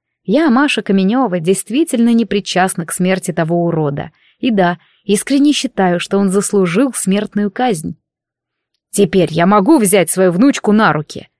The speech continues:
проскрипел мужчина. «А теперь клятву на крови и магии, что не причините вреда ей и мне, и не попытаетесь Софи выкрасть или совершить похожую глупость.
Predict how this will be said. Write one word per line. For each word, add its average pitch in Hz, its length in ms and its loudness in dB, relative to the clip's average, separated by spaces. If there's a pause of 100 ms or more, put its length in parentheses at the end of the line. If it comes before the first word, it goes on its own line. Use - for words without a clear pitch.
(120)
проскрипел 160 520 -4
мужчина. - 500 -4 (880)
«А 220 160 2
теперь 262 460 0 (100)
клятву 214 480 2
на 208 100 2
крови 185 340 0
и - 20 2
магии, 170 480 -2
что - 180 -2
не 220 120 4
причините 277 520 0
вреда 185 300 2
ей 208 420 0 (220)
и 254 160 2
мне, 233 400 4 (240)
и 196 160 2
не 269 120 6
попытаетесь 208 680 0
Софи 185 340 -2
выкрасть 165 560 -2
или 208 160 2
совершить 208 640 0
похожую 208 580 2
глупость. 220 560 -2